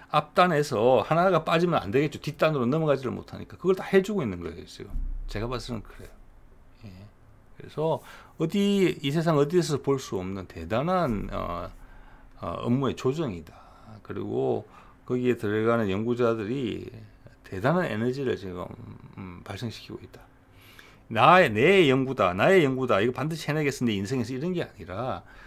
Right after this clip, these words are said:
다른 연구랑 앞뒤가 지금 맞물려 있단 말이에요. 남이 한 연구를 받아서 내 몫을 해내야지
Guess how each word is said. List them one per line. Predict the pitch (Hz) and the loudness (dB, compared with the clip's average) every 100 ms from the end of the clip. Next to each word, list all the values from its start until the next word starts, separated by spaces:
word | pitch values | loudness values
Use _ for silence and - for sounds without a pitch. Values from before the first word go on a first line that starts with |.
| - - | -20 -12
다른 | - 139 196 | 0 4 6
연구랑 | 139 175 180 151 151 | 6 4 4 2 2
앞뒤가 | 185 - 185 | -6 -2 0
지금 | 123 113 98 | 0 -2 -4
맞물려 | 82 107 151 233 | 0 6 6 8
있단 | 160 - 90 | 4 2 -4
말이에요. | 82 80 80 | -4 -10 -6
남이 | 113 160 226 | 0 4 4
한 | 196 170 | 2 0
연구를 | 147 156 135 | 0 -2 0
받아서 | 170 196 185 - 190 143 | 2 4 2 2 0 2
내 | 127 | 4
몫을 | 180 185 156 | 2 0 -4
해내야지 | 151 190 202 196 202 220 | 0 4 6 4 2 -4